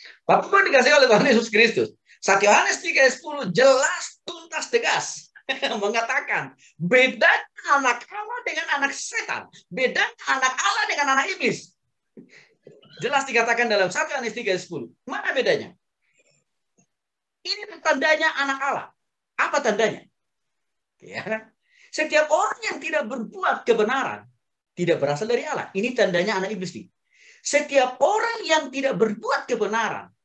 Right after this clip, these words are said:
ini pasti bukan anak Allah, tapi anak setan, anak iblis. <laughs> Jelas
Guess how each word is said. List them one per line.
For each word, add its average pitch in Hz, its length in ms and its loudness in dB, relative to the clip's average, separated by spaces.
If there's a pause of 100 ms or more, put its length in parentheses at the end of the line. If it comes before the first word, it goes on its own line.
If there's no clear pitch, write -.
(640)
ini 247 260 -4
pasti 254 380 -4
bukan 196 240 -2
anak 151 240 -8
Allah, 117 240 -16 (320)
tapi 185 320 -2
anak 156 320 -4
setan, - 400 -2 (320)
anak 160 320 -2
iblis. 117 400 -8 (320)
<laughs> 208 480 -6
Jelas 170 240 0